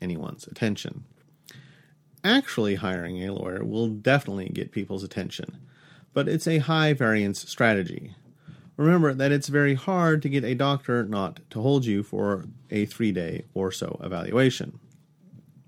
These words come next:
and that most people are released before anything goes to court anyway.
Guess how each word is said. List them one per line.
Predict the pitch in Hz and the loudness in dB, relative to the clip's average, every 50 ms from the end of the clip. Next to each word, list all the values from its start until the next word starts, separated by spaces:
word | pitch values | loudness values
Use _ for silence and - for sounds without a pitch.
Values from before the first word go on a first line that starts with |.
| - - _ _ - - _ _ - - - - _ | -20 -20 _ _ -20 -20 _ _ -20 -20 -20 -12 _
and | - 143 156 | 2 4 6
that | 160 127 165 | 6 6 6
most | 165 170 160 165 | 6 6 4 4
people | - 151 135 143 139 | 2 -2 -2 -2 -2
are | - 135 131 | 0 0 2
released | 139 156 185 196 190 185 170 - - | 2 2 2 2 4 2 2 0 -2
before | 160 156 - - 139 139 117 | -4 -4 -2 0 0 0 2
anything | 107 120 120 113 - 113 113 110 | 2 2 2 2 2 0 0 0
goes | 98 92 90 90 90 - | 0 0 -2 -2 -4 -6
to | - 92 | -10 -10
court | - 85 87 87 90 - | -8 -6 -6 -6 -6 -4
anyway. | - 131 131 110 90 - - - | 0 2 2 2 2 0 -4 -8